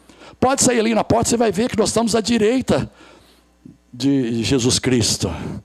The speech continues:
Isso é pra você sempre se lembrar, "Cara, eu estou assentado com Ele, em lugares celestiais."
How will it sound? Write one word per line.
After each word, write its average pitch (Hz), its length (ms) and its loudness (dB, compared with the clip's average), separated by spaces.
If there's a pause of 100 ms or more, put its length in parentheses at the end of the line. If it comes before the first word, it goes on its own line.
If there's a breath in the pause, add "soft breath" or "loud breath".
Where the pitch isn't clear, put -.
(680 loud breath)
Isso 175 280 0
é 175 40 0
pra 180 120 2
você 160 280 0
sempre - 360 0
se - 80 -2
lembrar, 143 420 0
"Cara, 165 360 0
eu 160 180 0
estou 165 300 0
assentado 123 560 0
com 110 220 -2
Ele, 85 520 -6 (680 loud breath)
em 135 80 0
lugares 135 380 2
celestiais." 113 1000 -4